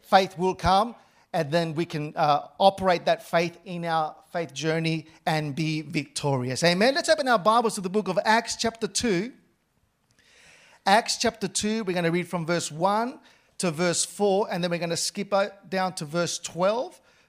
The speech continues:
through to verse sixteen. Acts chapter two, verse one to verse four, and then go to verse twelve through to verse sixteen. The word of the Lord says the following, "And when the day of Pentecost was fully come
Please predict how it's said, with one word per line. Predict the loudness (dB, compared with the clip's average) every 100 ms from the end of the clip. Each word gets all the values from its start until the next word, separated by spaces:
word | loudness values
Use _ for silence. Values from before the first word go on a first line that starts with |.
| _
through | -8
to | -6 -6
verse | -4 -4 -4
sixteen. | -6 -6 -8 -8 -6 -8 -12 _ _ _ _ _ -20 -10 2
Acts | 2 2 -6
chapter | -6 -6 -4 -8
two, | -6 -2 -2 -2 -8 _ _ _ -14
verse | -2 2 2 -2 -6
one | 0 0 0 -4 -10 _ _ _ _ _ -8
to | -4
verse | 0 0 0
four, | -4 0 2 2 0
and | -4 -4
then | -4 -4 -10 _ -6
go | 0 2 0 -4 -12 _ _ _ _
to | -12
verse | -2 -2 -2 -6
twelve | -6 -2 0 0 -4 -12 _ _ _ _ _
through | -8 -8
to | -6
verse | -2 0 0
sixteen. | -6 -8 -6 -6 -6 -10 _ _ _ _ _ _ _ _ _ _ _ _ _ _ -6
The |
word | 2 2
of | 4
the |
Lord | 4 4 4
says | 2 0 0 -2 -4
the | -6
following, | -4 0 2 2 -2 -4
"And | -2 0
when | -2 -2
the | -4
day | 0 2 2 2 0
of | -2 -2
Pentecost | 0 0 0 -4 -8 -4 -4 -4 -8
was | -8 -8
fully | -6 -6 -6
come | -6 -6 -8 -10